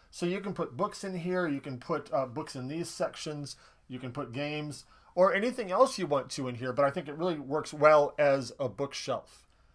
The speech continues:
There's essentially just two pieces in this that are just repeated multiple times.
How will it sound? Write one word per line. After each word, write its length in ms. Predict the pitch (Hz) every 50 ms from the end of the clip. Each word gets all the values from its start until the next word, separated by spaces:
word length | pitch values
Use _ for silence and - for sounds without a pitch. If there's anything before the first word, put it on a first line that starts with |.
| _ -
There's 260 | 147 160 170 147 117
essentially 680 | - 165 - - - 269 294 262 - 220 185 156 143 131
just 340 | 123 160 143 - - -
two 240 | - - 240 269 254
pieces 560 | - - 196 226 214 175 - 143 127 117 -
in 240 | - 170 170 170 160
this 260 | 139 127 127 123 - -
that 120 | 147 147
are 60 | 143
just 240 | 127 139 147 - -
repeated 580 | 143 - - - 175 170 143 127 123 117 120 - _
multiple 460 | - 135 139 131 127 - 117 110 120 -
times. 480 | - - 131 120 117 113 110 - -